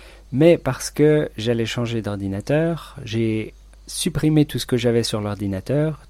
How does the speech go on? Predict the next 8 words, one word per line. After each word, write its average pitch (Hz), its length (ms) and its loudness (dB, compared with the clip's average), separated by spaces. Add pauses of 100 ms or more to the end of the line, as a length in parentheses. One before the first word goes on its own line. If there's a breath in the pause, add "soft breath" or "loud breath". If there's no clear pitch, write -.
tout 185 120 2
mis 160 160 4
sur 120 200 -2
le 101 100 -2
disque 101 320 -6
dur. 156 420 -2 (800 loud breath)
Et, 180 260 8 (160)
euh, 120 640 4